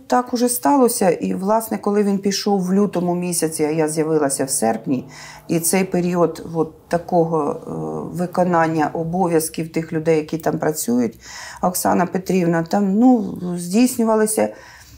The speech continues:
різні пропозиції, різні люди, різні ініціативи були, е, ну, в-, різне бачення було, різне все.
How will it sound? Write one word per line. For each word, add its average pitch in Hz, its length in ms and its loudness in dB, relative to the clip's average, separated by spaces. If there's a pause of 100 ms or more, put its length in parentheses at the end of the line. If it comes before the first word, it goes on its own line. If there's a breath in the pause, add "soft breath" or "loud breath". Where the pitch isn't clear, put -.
(1200 loud breath)
різні 233 340 2
пропозиції, 170 960 -4 (180)
різні 208 360 4
люди, 175 500 0
різні 214 340 4
ініціативи 226 920 2
були, 147 480 -2 (340 loud breath)
е, 165 220 0
ну, 202 280 2 (140)
в-, 170 420 -2
різне 247 360 6
бачення 185 760 2
було, 151 500 0
різне 233 340 0
все. 180 460 -2